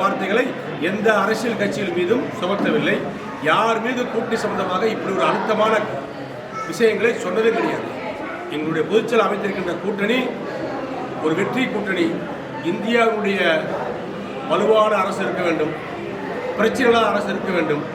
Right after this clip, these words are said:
அதே தமிழகத்துடைய உரிமைகள் மீட்கப்பட வேண்டும், அதற்கு கடமை உணர்வோடு செயல்பட வேண்டும் என்ற எண்ணத்தின் அடிப்படையில் தான் எங்களுடைய பொதுச் செயலாளர் எல்லோரிடத்திலும் கலந்து பேசி மக்களுடைய எண்ணங்களை அறிந்து, சமூக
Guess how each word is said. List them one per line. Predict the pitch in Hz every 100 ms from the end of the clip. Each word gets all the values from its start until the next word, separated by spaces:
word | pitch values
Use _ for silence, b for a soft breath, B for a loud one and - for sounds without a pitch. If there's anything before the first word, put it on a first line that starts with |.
| - - -
அதே | 151 196 196 196
தமிழகத்துடைய | 190 269 262 - 220 208 202
உரிமைகள் | 233 240 233 254 - -
மீட்கப்பட | 220 - 254 208 190
வேண்டும், | 160 147 131 - - - - - -
அதற்கு | 185 226 - -
கடமை | 196 262 262 247
உணர்வோடு | 240 247 254 254 -
செயல்பட | 220 226 208
வேண்டும் | 202 185
என்ற | 170
எண்ணத்தின் | 202 185 175
அடிப்படையில் | 196 190 190 226
தான் | 247 - 151
எங்களுடைய | 156 156 165
பொதுச் | 185 -
செயலாளர் | 175 160 151 - - - - - - 156
எல்லோரிடத்திலும் | 175 185 202 247 226 202 -
கலந்து | 196 196 180
பேசி | 156 151 151 156 156
மக்களுடைய | 156 - 208 202 160
எண்ணங்களை | 185 202 185 160
அறிந்து, | 160 180 160 151 131 - - 180
சமூக | 202 233